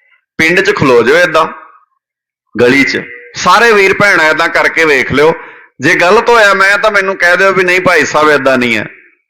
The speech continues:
ਤੁਸੀਂ ਕਿਸੇ ਆਪਣੇ ਪਿੰਡ ਦੇ ਬੰਦੇ ਦੀ ਤਾਰੀਫ ਕਰਕੇ ਵੇਖਿਓ,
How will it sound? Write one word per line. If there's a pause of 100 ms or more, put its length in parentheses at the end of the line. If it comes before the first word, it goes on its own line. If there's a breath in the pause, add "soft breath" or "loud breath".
(440)
ਤੁਸੀਂ
ਕਿਸੇ
ਆਪਣੇ
ਪਿੰਡ
ਦੇ
ਬੰਦੇ
ਦੀ
ਤਾਰੀਫ
ਕਰਕੇ
ਵੇਖਿਓ,